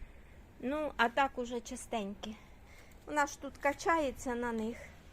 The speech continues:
Ну, а цей, ну, тут теж є ось шерсть. Та я їх на вулиці прям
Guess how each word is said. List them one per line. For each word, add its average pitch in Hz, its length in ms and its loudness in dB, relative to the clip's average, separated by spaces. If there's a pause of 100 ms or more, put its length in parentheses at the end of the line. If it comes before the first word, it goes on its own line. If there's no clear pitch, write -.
(540)
Ну, 311 120 0
а 269 160 6
цей, 302 360 2 (3750)
ну, 494 120 4
тут 247 220 -2
теж - 340 6
є 349 180 10
ось 330 540 0
шерсть. - 600 2 (1600)
Та 262 80 12
я 277 160 12
їх 269 240 4
на 320 140 12
вулиці 240 500 4
прям 233 340 4